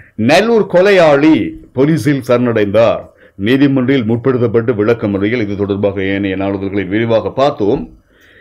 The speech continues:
இந்த போலீஸை சுட முடியுமா? மச்சான் சவால் விட்டை-, விட்டார், நான் சுட்டேன் என்று போலீசில் சரணடைந்த அந்த, ம், தாக்குதலாரி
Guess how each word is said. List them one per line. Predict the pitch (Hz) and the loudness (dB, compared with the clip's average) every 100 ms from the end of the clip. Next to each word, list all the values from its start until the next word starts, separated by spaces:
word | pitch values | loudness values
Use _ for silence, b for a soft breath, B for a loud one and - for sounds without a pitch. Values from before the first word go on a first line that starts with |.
| b b | b b
இந்த | 135 160 185 190 | 2 2 2 2
போலீஸை | 185 165 170 165 165 | 2 0 0 0 0
சுட | - 160 165 | 0 0 2
முடியுமா? | 143 147 147 113 85 82 - | 2 2 2 0 -4 -8 -4
மச்சான் | 127 131 202 208 | -2 0 -2 -2
சவால் | 160 143 135 101 | 0 2 2 0
விட்டை-, | 90 107 117 175 - B B - | -2 0 0 0 -6 B B -6
விட்டார், | 117 127 151 135 | -2 2 0 2
நான் | 143 156 | 0 0
சுட்டேன் | 160 160 165 92 85 | -2 0 0 0 -2
என்று | 107 120 101 | -2 0 -2
போலீசில் | 107 120 120 110 B B B | 0 -2 -2 -4 B B B
சரணடைந்த | - 127 139 123 123 113 117 104 92 90 98 104 - B B | -2 0 2 2 0 2 2 2 0 -2 -6 -8 -12 B B
அந்த, | 101 110 104 98 92 | -4 0 2 2 -2
ம், | 90 90 101 113 - - - - _ _ _ _ _ - 98 | -6 -12 -14 -16 -18 -18 -20 -20 _ _ _ _ _ -12 -2
தாக்குதலாரி | 120 120 120 110 107 110 113 | 0 0 0 2 2 0 -2